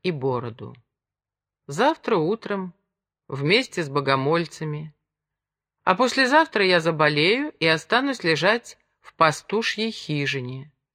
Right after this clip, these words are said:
Оттуда пойду прямиком через горы и приду в Кастель Болоньезу раньше вас. Доброй ночи". Часы на соборной колокольне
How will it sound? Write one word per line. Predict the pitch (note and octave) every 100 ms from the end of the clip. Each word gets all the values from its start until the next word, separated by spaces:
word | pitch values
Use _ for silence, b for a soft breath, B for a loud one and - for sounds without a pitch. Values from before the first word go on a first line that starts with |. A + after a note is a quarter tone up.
| _ _ _ _ _ _ _ -
Оттуда | D#3+ - D4 C#4
пойду | G3 D#3+ D3+ E3+
прямиком | A3+ E3 C#3+ C#3 F#3+ G#3+
через | - C#3+ C3+
горы | C3+ C#3 D3 E3 G3 G3 _ _ _ -
и | G3+
приду | G3+ A3+ G#3+ D4 E4+ - _ _
в | -
Кастель | G#3 A#3+ - - D3 B2 _ -
Болоньезу | D3 D#3 D#3 D3+ E3+ B3+ G#3+
раньше | C3 F#3 - C3
вас. | A#2 C3+ C#3 - - - _ _ _ _ _ _
Доброй | - C#3 C4 B3+ C3
ночи". | B2 B2 C#3+ - - C#3+ _ _ _ _ _ _ _ _ _ _ _ _ _ _ _ _
Часы | - A#3+ A#3 F#4
на | F4+
соборной | - C4 C#4 D4+ A#3
колокольне | F#3+ E3 D#3+ - A#3+ C4+ B3 B3 A#3+